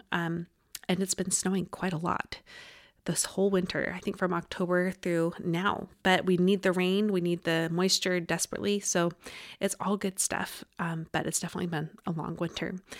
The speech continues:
and I'm sure it's been that way for you in your neck of the woods too. Let's start with a little bit of what's happening.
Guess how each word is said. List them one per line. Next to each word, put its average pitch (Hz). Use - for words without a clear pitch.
and 170
I'm 170
sure 175
it's -
been 170
that 175
way 175
for 175
you 247
in 190
your 196
neck 196
of 190
the 180
woods 175
too. 196
Let's 247
start 285
with 262
a 233
little 240
bit 233
of 202
what's 208
happening. 185